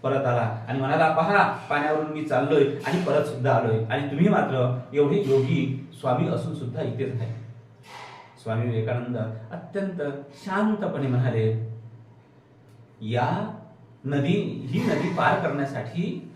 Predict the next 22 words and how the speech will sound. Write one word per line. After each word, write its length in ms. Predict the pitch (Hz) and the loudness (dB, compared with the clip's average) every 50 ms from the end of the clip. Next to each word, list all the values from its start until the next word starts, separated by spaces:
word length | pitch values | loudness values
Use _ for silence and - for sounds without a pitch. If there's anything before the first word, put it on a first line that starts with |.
| - - - | -20 -12 -6
नावाड्याला 640 | 135 135 127 - 160 180 202 196 175 180 - - - | -2 0 2 2 2 2 2 2 2 0 0 -2 -2
फक्त 240 | - - - - 247 | -6 -8 -6 -6 -6
पन्नास 560 | - - - 160 165 180 233 - - - - | -6 -4 -2 0 2 2 2 2 0 2 2
पैसे 260 | 233 214 220 233 190 | 2 2 2 0 0
देऊन 340 | 196 175 156 147 - - - - - - - 156 | 2 2 2 2 0 -2 -4 -6 -12 -12 -8 -6
आपल्याला 300 | - - 175 185 202 208 | -6 -4 -4 -2 0 0
ही 180 | - 175 - | 0 -2 -4
नदी 180 | 180 175 165 - | -6 -6 -6 -4
पार 260 | - - 131 - - | -2 -2 -2 -2 -2
करता 300 | - - - - 117 107 | -2 -6 -6 -6 -6 -6
येते. 400 | 95 - 113 - - - - - - - - - - - - - - - - - - - - - - - - | -6 -6 -6 -8 -10 -12 -14 -18 -20 -20 -20 -20 -20 -20 -20 -20 -20 -20 -20 -20 -20 -20 -20 -20 -10 -4 0
पन्नास 400 | 156 165 170 208 - - - - | 4 6 6 6 6 4 4 4
पैशासाठी 800 | 214 202 - 247 240 247 240 240 226 180 175 180 175 - - - - - - - - - - - - - - - _ _ - - - - - | 4 4 4 2 0 0 -2 -2 -2 -2 -2 -2 -4 -6 -10 -14 -18 -20 -20 -20 -20 -20 -20 -20 -20 -20 -20 -20 _ _ -20 -20 -18 -8 -2
तुम्ही 160 | 190 233 302 | 2 2 4
बारा 320 | 285 - - 127 123 - 240 | 4 4 2 4 4 4 4
वर्ष 180 | 254 247 - | 4 2 2
घालवले." 440 | 320 294 320 320 311 294 254 277 277 294 - - - - - - - - - - - - - - - - - - - - - - - - - - - - - - | 0 0 0 0 0 0 0 0 -4 -6 -8 -10 -16 -20 -20 -20 -20 -20 -20 -20 -20 -20 -20 -20 -20 -20 -20 -20 -20 -20 -20 -20 -20 -20 -20 -20 -20 -20 -12 -8
तेव्हा 240 | 117 110 120 127 123 | -6 -4 -4 -2 0
मात्र 480 | 123 120 127 127 120 117 113 - - - - - - | 0 0 0 0 -2 -2 -4 -6 -10 -14 -14 -8 -4
तो 120 | 160 160 | 0 2
योगी 540 | - - 127 - - - - - - - - | 2 2 2 0 -2 -4 -6 -6 -8 -12 -12
हिरमुसला, 480 | - 123 131 - 180 - - - - - | -8 -4 -2 0 0 0 0 -2 -4 -6